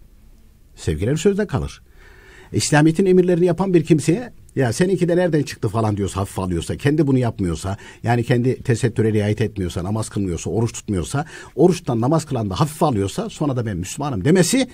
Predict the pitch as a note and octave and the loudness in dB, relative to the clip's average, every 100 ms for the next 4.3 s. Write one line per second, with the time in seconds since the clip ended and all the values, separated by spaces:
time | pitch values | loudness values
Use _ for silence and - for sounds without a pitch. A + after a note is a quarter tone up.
0 | - - _ - - G2 - - - - | -14 -20 _ -12 -8 -8 -12 -20 -20 -20
1 | - - - - - - _ _ _ - | -16 -14 -12 -12 -14 -16 _ _ _ -20
2 | - - - _ _ _ _ C2+ D2 D#2+ | -20 -20 -20 _ _ _ _ -8 -8 -8
3 | - G2+ G#2 G2 - - F2 D2+ F3 A#3 | -8 -8 -6 -8 -10 -6 -4 -2 -2 -2
4 | B1 G#1 - | -8 -10 -18